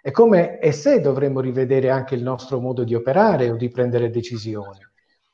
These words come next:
Eh, il nostro, il, il nuovo codice dei contratti pubblici,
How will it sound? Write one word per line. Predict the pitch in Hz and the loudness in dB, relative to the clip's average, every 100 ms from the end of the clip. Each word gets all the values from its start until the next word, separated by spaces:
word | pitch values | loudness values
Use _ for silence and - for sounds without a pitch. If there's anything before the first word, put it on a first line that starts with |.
| _ _ _ _ _ _ _ _ | _ _ _ _ _ _ _ _
Eh, | - | -4
il | 160 165 | 2 6
nostro, | 226 220 | 6 6
il, | 175 165 165 156 151 147 | 2 4 6 6 4 2
il | 143 | 4
nuovo | 196 226 202 | 4 6 6
codice | - 202 180 143 135 | 6 4 2 0 2
dei | 135 131 127 - - - | 2 0 -4 -14 -18 -8
contratti | 123 123 143 139 127 | -6 0 0 -2 -2
pubblici, | 247 202 127 113 123 135 | 0 0 -4 -6 -10 -12